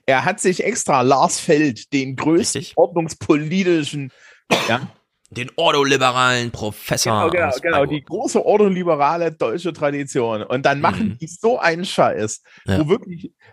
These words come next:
Speaker 1: also ich, ich habe ja mehrere so Wirtschaftspodcasts, ne? Äh, hier die Mikroökonomen haben da sehr viel Spaß mit gehabt.
Speaker 2: Mhm.
Speaker 1: Ähm,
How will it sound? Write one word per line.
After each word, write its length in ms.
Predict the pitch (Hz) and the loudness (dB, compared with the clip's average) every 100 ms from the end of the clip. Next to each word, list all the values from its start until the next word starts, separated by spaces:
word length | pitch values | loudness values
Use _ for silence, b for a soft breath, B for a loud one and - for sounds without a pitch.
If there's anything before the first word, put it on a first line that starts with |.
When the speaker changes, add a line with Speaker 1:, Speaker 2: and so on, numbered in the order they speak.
| b | b
Speaker 1:
also 280 | 139 156 - - | 0 0 -4 -4
ich, 180 | 151 - | -6 -6
ich 160 | 139 | -2
habe 160 | 151 185 | 0 2
ja 60 | 131 | 2
mehrere 360 | 135 160 139 | 4 2 2
so 160 | 135 127 | 0 0
Wirtschaftspodcasts, 960 | 147 180 151 - 120 110 101 82 92 - | -2 -2 -4 0 0 0 0 0 -2 -4
ne? 200 | 117 - _ _ _ - 151 | -6 -8 _ _ _ -20 -8
Äh, 260 | 120 120 120 | -2 -2 0
hier 200 | 135 131 | 0 0
die 140 | 131 | -2
Mikroökonomen 840 | 127 170 147 123 151 135 131 143 | -4 -2 -2 0 -2 0 0 2
haben 140 | 139 123 | 0 4
da 200 | 120 113 117 | 4 4 2
sehr 180 | 131 | 2
viel 120 | 131 110 | 0 -2
Spaß 280 | - 92 | -2 -4
mit 160 | 101 90 | -4 -8
gehabt. 260 | 85 76 - - | -8 -8 -14 -6
Speaker 2:
Mhm. 380 | 127 107 98 - _ 117 | -2 -2 -2 -6 _ 0
Speaker 1:
Ähm, 460 | 120 120 117 113 | 2 2 -2 -8